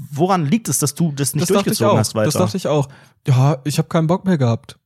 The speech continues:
Speaker 2: Also keine Ausreden, gar nichts mehr. Also ich hab einfach, einfach zu faul. Einfach zu faul. Ich lag im Bett und hab gesagt, „Ah.“ Ich war auf der Arbeit und von meiner Arbeit aus ist es wirklich ganz, ganz nah dran, das Fitnessstudio.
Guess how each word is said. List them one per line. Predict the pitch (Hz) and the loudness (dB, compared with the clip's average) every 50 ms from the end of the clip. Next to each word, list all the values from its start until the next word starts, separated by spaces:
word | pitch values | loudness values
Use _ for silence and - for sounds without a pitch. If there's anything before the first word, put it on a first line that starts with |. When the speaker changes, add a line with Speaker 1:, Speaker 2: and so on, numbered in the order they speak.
| _ _ | _ _
Speaker 2:
Also | 160 165 151 165 | -2 -2 -2 -2
keine | - 175 196 202 196 | 0 0 0 2 2
Ausreden, | 151 165 190 208 - - 190 185 185 180 180 156 | 4 4 2 2 0 2 2 2 2 2 2 0
gar | 165 180 202 | 0 2 2
nichts | 208 180 - - | 0 -2 -2 -2
mehr. | - 127 123 120 | -2 0 0 0
Also | 123 123 131 143 | 0 0 -2 -2
ich | 147 139 180 | -2 0 -2
hab | 185 - | -2 -2
einfach, | - 143 165 - 190 175 - | -2 -2 0 0 -2 -4 -2
einfach | - 143 165 - 180 170 | -2 -2 0 0 -2 -2
zu | - - 180 | -2 -4 -6
faul. | 170 - 170 180 180 143 - - | -2 0 0 2 2 2 2 0
Einfach | 147 165 - 180 | 0 0 0 -2
zu | - - | -2 -4
faul. | 165 - 196 190 | -2 0 0 0
Ich | 151 139 | 0 0
lag | 151 160 165 160 | 0 0 0 0
im | 147 135 | 0 2
Bett | 147 180 202 - - - - | 2 2 2 0 -6 -8 -4
und | - 151 156 | 0 2 2
hab | 165 160 | 2 2
gesagt, | 160 143 156 151 147 139 - _ | 2 2 2 0 0 -2 -4 _
„Ah.“ | 131 143 139 143 147 151 147 147 143 139 127 110 80 69 65 64 60 55 50 50 50 50 52 53 - - - - - _ _ _ | -2 0 2 2 2 2 2 2 2 2 2 2 0 0 0 -2 -2 -4 -4 -6 -6 -6 -6 -8 -8 -10 -14 -18 -20 _ _ _
Ich | 143 135 | -6 -2
war | 151 175 | 0 2
auf | 190 185 | 2 2
der | - 160 123 | 0 0 0
Arbeit | 107 143 175 202 190 202 208 214 220 220 - - - _ _ _ - | 0 0 0 2 2 2 2 2 2 0 -2 -6 -12 _ _ _ -4
und | 165 156 | -4 -2
von | - 180 160 | 0 0 0
meiner | 160 160 165 147 | 2 2 0 2
Arbeit | 165 180 170 160 143 - | 2 2 2 2 0 0
aus | 127 135 135 143 147 - | 2 2 2 2 0 0
ist | - 156 | 0 0
es | 147 135 135 | 0 0 -2
wirklich | 156 165 156 139 127 - - _ | -4 -4 -4 -6 -8 -10 -10 _
ganz, | - 170 160 156 151 - | -2 -2 0 0 -2 -2
ganz | - 127 110 101 - - | -2 -2 -2 -2 -4 -2
nah | 107 107 104 101 | -2 0 0 -2
dran, | 104 107 107 101 101 101 | -2 -2 -4 -4 -2 -4
das | 104 - - | -4 -4 -4
Fitnessstudio. | - 110 - 104 110 - - 123 110 104 101 107 104 104 117 151 165 | -6 -6 -4 -4 -4 -4 -2 -2 -2 -2 -2 -2 -2 0 0 -2 -2